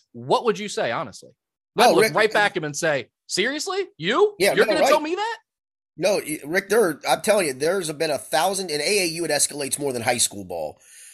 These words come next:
Speaker 2: Um, by, by far, as you know, there have been a thousand times when, when the game's been over and I've just had to tell kids,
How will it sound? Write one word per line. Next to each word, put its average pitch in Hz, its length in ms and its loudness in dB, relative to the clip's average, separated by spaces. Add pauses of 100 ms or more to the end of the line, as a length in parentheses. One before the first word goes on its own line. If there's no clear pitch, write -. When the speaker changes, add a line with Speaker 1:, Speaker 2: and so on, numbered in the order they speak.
(180)
Speaker 2:
Um, 107 480 2 (140)
by, 123 340 -2 (120)
by 139 100 2
far, 139 320 0
as 117 120 -4
you 127 80 -8
know, 117 280 -2 (220)
there 151 100 -2
have 196 60 -4
been 214 100 2
a 170 60 4
thousand 175 440 2
times 156 300 4
when, 127 240 -12
when 135 180 -6
the 120 60 -12
game's 156 320 -2
been 160 160 2
over 139 300 0
and 120 100 -2
I've 131 160 0
just 135 180 -6
had 143 140 0
to 127 60 -12
tell 143 220 0
kids, 131 320 -4